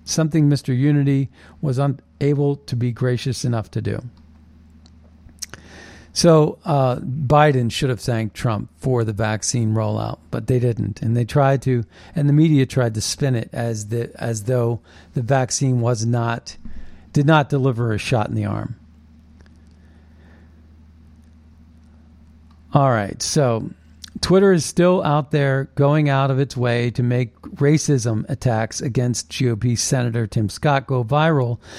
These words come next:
Apparently, they want him to suffer for the crime of upstaging Biden via a highly effective speech. And it's disgusting.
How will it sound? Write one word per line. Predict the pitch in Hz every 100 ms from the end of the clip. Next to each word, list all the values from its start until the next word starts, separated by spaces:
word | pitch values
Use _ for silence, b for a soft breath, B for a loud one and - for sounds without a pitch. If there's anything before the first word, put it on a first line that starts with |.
| B -
Apparently, | - 156 214 208 175
they | 147 143
want | 127 156
him | 156 147
to | 127
suffer | - 165 160 123 107
for | - 127 135
the | 123
crime | - 151 160 170 170 B B -
of | 131
upstaging | 156 180 160 170 165 135 139
Biden | 110 139 151 120 107
via | 107 127 123
a | 123
highly | 101 135 147 143 135
effective | - 123 - 143
speech. | - 180 135 110 - b b b b b b
And | - 127
it's | 117
disgusting. | - - - 113 - 85 -